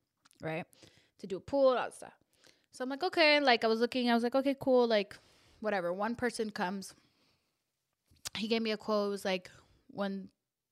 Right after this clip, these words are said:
eighty, one seventy, something like that. Cool. I let it, I let the, the,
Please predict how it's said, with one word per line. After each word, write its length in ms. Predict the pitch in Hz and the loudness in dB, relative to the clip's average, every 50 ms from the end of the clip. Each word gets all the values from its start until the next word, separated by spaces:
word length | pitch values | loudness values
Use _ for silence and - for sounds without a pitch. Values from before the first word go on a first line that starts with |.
| - - | -14 -10
eighty, 400 | 180 190 190 185 185 185 185 180 175 | -8 -8 -6 -6 -8 -8 -8 -10 -8
one 180 | 180 175 180 | -8 -8 -8
seventy, 400 | 170 - 196 180 175 180 175 175 | -8 -8 -8 -8 -8 -8 -10 -10
something 260 | 175 175 175 - - | -10 -10 -12 -12 -16
like 160 | - - - - | -18 -20 -20 -18
that. 160 | 107 - 254 _ _ _ _ - _ _ _ _ _ _ _ _ _ _ _ _ _ _ _ _ _ _ _ _ _ _ _ _ _ _ _ _ | -18 -18 -18 _ _ _ _ -20 _ _ _ _ _ _ _ _ _ _ _ _ _ _ _ _ _ _ _ _ _ _ _ _ _ _ _ _
Cool. 360 | - - 269 240 220 185 170 - | 0 4 4 6 6 4 2 2
I 80 | 185 202 | 2 4
let 180 | 214 220 226 | 4 4 4
it, 140 | 240 226 - | 4 2 0
I 120 | - 226 226 | 2 2 4
let 320 | 233 233 240 247 247 - | 6 6 4 4 2 2
the, 220 | - 254 247 220 - - | 2 2 2 2 -4 -6
the, 520 | 214 214 214 202 190 185 180 180 170 - | -4 -2 0 0 0 -2 -2 -4 -6 -8